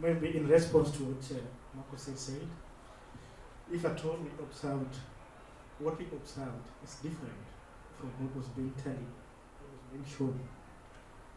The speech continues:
I think maybe, uh, based on our own tally, the opposition, the results that we got from the polling station, from thirty-four A's,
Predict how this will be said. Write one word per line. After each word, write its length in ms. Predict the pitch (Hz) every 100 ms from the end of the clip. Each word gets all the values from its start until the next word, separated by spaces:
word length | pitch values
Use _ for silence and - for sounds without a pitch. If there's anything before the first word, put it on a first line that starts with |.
| - - - - 151
I 40 |
think 280 | 151 165 165
maybe, 520 | 165 151 147 139 135 123 - - - - - - - - - - - - -
uh, 400 | 147 147 143 139 135 - - - - - 135
based 240 | 165 170
on 100 | 147
our 220 | 143 143
own 180 | 156 151 147 -
tally, 280 | 165 127 117 - - -
the 60 |
opposition, 500 | 131 - - 131 - - - - - - - - - - - -
the 60 | 139
results 400 | 131 139 151 151
that 140 | 135 131
we 80 | 127 139
got 220 | 147 147
from 240 | 139 123 - - -
the 60 | -
polling 220 | 147 147
station, 420 | 147 - 131 - - - - - - - - - - -
from 180 | 139
thirty-four 420 | 131 131 131 143 156 151
A's, 220 | 123